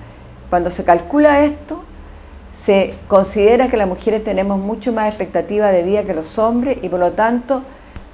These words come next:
te llevan tu monto a dividirse una cantidad de años superiores a la del hombre. Y por lo tanto estamos recibiendo, eh, a una misma cantidad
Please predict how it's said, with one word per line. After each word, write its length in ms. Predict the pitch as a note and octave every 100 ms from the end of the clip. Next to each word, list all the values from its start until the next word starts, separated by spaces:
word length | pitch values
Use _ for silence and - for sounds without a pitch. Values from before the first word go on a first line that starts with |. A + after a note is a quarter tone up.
| -
te 380 | G3 F#3+ E3 E3+ E3
llevan 400 | A#3+ B3+ C4+ B3+
tu 240 | G#3+ G3 -
monto 720 | F3+ G3+ C4 C4 A#3+ - A3+ - - -
a 120 | F3
dividirse 520 | F3+ G3 G3+ B3+ B3
una 160 | C4 A3
cantidad 380 | F#3 F3+ G3+ G#3+
de 80 | G#3+
años 240 | A3 A3
superiores 800 | - - E3 G3+ A#3 B3 C#4+ - - - - -
a 100 | F3+
la 120 | F#3
del 200 | E3+ D#3
hombre. 360 | C3+ B2 A#2+ -
Y 100 | E3+
por 100 | F3
lo 100 | F3+
tanto 240 | E3+ G3+ A3+
estamos 320 | A3+ G3+ G#3
recibiendo, 760 | G3+ G3+ F#3+ A#3 F3+ D3 C3 - - - - - - - -
eh, 320 | E3 D#3 - -
a 140 | C#3 E3+
una 240 | G#3 B3
misma 320 | A#3 C4 C4+
cantidad 680 | B3 G#3 G3+ G3 G3 G3+ F#3+